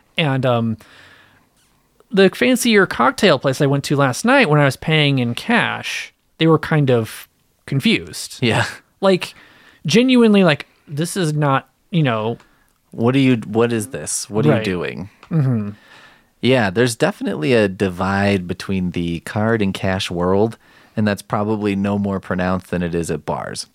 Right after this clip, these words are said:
Speaker 1: Right.
Speaker 2: 'Cause there are some that are just like, "We don't take cards," which I'm like, "I don't even know if that's legal."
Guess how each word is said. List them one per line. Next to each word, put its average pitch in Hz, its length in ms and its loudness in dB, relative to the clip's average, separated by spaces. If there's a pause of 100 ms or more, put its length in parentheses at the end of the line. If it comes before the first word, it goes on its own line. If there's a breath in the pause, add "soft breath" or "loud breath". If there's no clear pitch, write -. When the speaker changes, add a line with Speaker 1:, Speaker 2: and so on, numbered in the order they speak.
(120)
Speaker 1:
Right. 117 300 0
Speaker 2:
'Cause 101 140 -2
there 104 120 2
are 98 60 0
some 107 240 0
that 104 100 0
are 92 80 0
just 87 220 -8
like, 87 180 -8
"We 87 120 -8
don't 90 340 -6
take 92 180 -2
cards," 80 420 -4
which 87 160 -8
I'm 85 140 -6
like, 82 300 -10
"I 220 60 -8
don't 311 200 -4
even 87 320 -4
know 90 160 -4
if 85 100 -12
that's 82 240 -10
legal." 107 560 -4